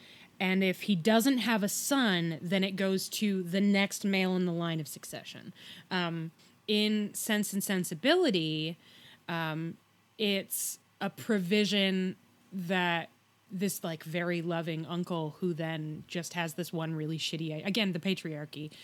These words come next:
um, im-, it puts on so that, um, uh, the sisters are unable to inherit, right? His, this man's sisters and, or sorry, this man's daughters and his wife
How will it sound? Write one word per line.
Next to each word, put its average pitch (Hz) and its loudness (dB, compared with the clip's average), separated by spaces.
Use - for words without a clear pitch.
um, 165 -4
im-, 214 4
it 208 -6
puts 220 0
on 180 0
so 190 0
that, 170 0
um, 156 -4
uh, 170 -2
the 180 2
sisters 160 0
are 165 -2
unable 196 4
to 165 -2
inherit, 151 -8
right? 175 -4
His, 185 -6
this 185 -4
man's 180 0
sisters 196 -6
and, 175 -2
or 220 4
sorry, 214 4
this 190 -4
man's 196 0
daughters 202 2
and 180 -2
his 165 -4
wife 175 -2